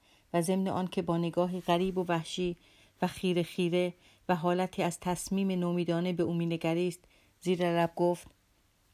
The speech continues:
«الکسی فئودورویچ، من شما،»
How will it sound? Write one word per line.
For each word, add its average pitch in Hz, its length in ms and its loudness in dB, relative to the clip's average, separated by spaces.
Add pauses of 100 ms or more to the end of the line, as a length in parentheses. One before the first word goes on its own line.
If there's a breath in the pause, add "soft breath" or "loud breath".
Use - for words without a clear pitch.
(180)
«الکسی 165 420 -2
فئودورویچ، 175 720 0 (520)
من 185 320 0 (180)
شما،» 175 480 0